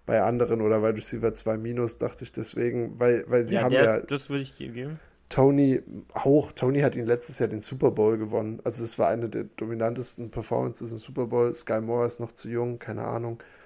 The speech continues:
Speaker 1: Ja,
Speaker 2: Sky
Speaker 1: und
Speaker 2: Moore
Speaker 1: der
Speaker 2: ist scheiße.
Speaker 1: der Rest, äh, muss geguckt. Ja, mein Sky Moore Pick bei Fantasy, super gut gealtert, hat, glaub ich, einen halben Punkt. Äh, musste ich leider sofort in den Waiver Wire wieder
Speaker 2: <laughs> Hat
Speaker 1: schießen,
Speaker 2: der
Speaker 1: ey,
Speaker 2: eine,
Speaker 1: Bruder.
Speaker 2: <laughs> hat der eine, hat der eine Kadarius Toney?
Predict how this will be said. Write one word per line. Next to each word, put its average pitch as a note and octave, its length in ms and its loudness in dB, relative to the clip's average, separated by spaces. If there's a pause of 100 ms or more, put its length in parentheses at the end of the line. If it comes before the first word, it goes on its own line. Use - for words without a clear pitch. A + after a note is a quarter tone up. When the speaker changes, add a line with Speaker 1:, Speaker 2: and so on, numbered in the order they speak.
(420)
Speaker 1:
Ja, F3 300 -6
Speaker 2:
Sky - 160 -8
Speaker 1:
und F#2+ 80 -4
Speaker 2:
Moore - 20 -2
Speaker 1:
der - 60 -2
Speaker 2:
ist - 100 -8
scheiße. - 340 -10 (520)
Speaker 1:
der A#2 180 -2
Rest, - 380 -6
äh, A2+ 160 -8
muss G#2+ 200 -10
geguckt. A2+ 300 -10
Ja, A#2 240 2
mein A#2 180 -4
Sky A2+ 220 -4
Moore A#2 260 0
Pick A#2+ 240 -6
bei A#2 140 -4
Fantasy, A#2 600 -8 (100)
super C3 300 -4
gut A#2+ 180 -10
gealtert, A#2+ 420 0
hat, A#2 160 -6
glaub A#2 160 -2
ich, A#2 100 -8
einen A2+ 120 -6
halben A2 240 -2
Punkt. C3 360 -6 (600)
Äh, A2 280 -4 (200)
musste B2+ 280 -4
ich C3 80 -6
leider A#2+ 320 2
sofort A#2+ 420 -2
in B2 100 -4
den A#2+ 160 -2
Waiver A#2 320 4
Wire A2+ 340 2
wieder A2+ 160 -2
Speaker 2:
<laughs> - 20 -
Hat A#2 40 -2
Speaker 1:
schießen, - 380 -4
Speaker 2:
der A#2+ 80 -4
Speaker 1:
ey, B2+ 100 -2
Speaker 2:
eine, A#2+ 60 -6
Speaker 1:
Bruder. A#2+ 300 -4
Speaker 2:
<laughs> - 20 -20
hat - 300 -2
der - 180 -8
eine, D#3 280 -6 (840)
hat G#2 100 -10
der G2+ 140 -2
eine C#3 140 -2
Kadarius C3+ 400 4
Toney? E3 420 2